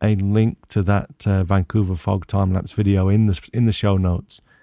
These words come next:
um, on the blog and, you know, on the podcast page. So do take a look at that. Um, it's, as usual, amazing work,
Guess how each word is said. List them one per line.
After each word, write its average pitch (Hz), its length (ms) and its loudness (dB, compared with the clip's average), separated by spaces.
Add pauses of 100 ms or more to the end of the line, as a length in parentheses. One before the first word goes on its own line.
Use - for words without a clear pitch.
(300)
um, 92 300 0
on 110 160 2
the 101 80 2
blog 95 460 0
and, 85 280 -4
you 104 120 -2
know, 87 160 0
on 95 180 -2
the 87 80 -2
podcast 92 540 -4
page. 85 260 -2
So - 220 -4
do 123 200 2
take 101 300 -2
a 101 60 -2
look 95 180 -2
at - 120 -8
that. 90 240 0 (580)
Um, 95 440 0 (140)
it's, - 400 -2
as 104 220 0
usual, 101 340 4
amazing 95 580 2
work, 85 400 -2